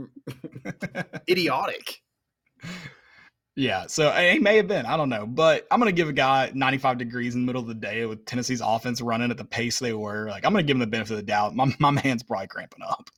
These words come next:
Speaker 2: Yeah. Yeah.
Speaker 1: Also,
Speaker 2: He
Speaker 1: he was,
Speaker 2: Yeah,
Speaker 1: he
Speaker 2: yeah.
Speaker 1: never, he never got up initially, and so I'm gonna give him the benefit of the doubt again. Either he's just a really smart football player, like, he didn't get up and drop down, or, or he's hurt, one or the other. Um, I'm also just like,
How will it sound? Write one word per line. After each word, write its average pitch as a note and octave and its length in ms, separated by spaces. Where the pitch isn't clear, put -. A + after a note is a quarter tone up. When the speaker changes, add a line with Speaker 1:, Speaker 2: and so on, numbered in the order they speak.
Speaker 2:
Yeah. E2+ 200
Yeah. G2+ 240
Speaker 1:
Also, G3+ 380
Speaker 2:
He D3+ 100
Speaker 1:
he E3+ 60
was, D#3+ 260
Speaker 2:
Yeah, D#3 100
Speaker 1:
he D3+ 160
Speaker 2:
yeah. E3 60
Speaker 1:
never, E3 320
he D3 160
never F3 320
got A#2+ 360
up A2+ 200
initially, D3 640
and C3 100
so D3 80
I'm D3 80
gonna E3 120
give D3+ 140
him D3+ 40
the C#3+ 60
benefit C3+ 220
of C3 60
the B2 60
doubt A#2 220
again. A#2 260
Either A#2+ 160
he's B2+ 180
just C#3 160
a C3 40
really A#2 240
smart B2+ 280
football C3 240
player, D3 480
like, A#2 80
he C#3+ 60
didn't C3+ 160
get B2 100
up A#2 140
and G#2 100
drop G2 240
down, F#2+ 380
or, A2+ 480
or A#2+ 120
he's F#2+ 100
hurt, - 260
one A#2 180
or - 20
the E2+ 120
other. - 220
Um, A2 560
I'm E3 120
also G3 220
just E3+ 220
like, C#3+ 280